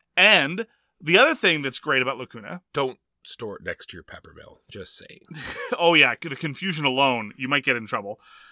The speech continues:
Speaker 1: Uh, I don't think that your games will go very well, and I also think that your,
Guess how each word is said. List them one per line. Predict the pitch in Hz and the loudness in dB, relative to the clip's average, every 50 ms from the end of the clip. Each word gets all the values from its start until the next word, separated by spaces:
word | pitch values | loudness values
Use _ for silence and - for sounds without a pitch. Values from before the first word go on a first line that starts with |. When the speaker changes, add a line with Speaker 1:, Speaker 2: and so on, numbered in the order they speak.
| _ _ - | _ _ -6
Speaker 1:
Uh, | - 120 123 127 | -4 -2 0 0
I | 127 135 | 0 -2
don't | 131 120 113 165 185 214 190 - | 0 2 2 2 2 2 0 -2
think | - 196 165 | -4 -4 -4
that | - 156 | -4 -8
your | - 139 | -10 -8
games | 120 117 131 147 170 185 175 175 | -4 -2 -2 0 0 -2 -2 -4
will | 196 202 | -4 -2
go | 175 202 202 | 0 0 0
very | 202 190 202 202 196 | 2 2 2 2 4
well, | 180 185 185 208 247 269 | 4 4 4 4 2 0
and | 240 - 156 151 | 0 0 0 2
I | 156 156 | 2 2
also | - 147 151 170 196 175 - 202 196 165 | 2 2 4 4 4 6 6 6 4 4
think | - - 175 165 156 - | 4 2 -2 -2 -2 -6
that | 170 - 156 | -8 -6 -2
your, | 147 143 135 131 135 | 0 0 0 0 -2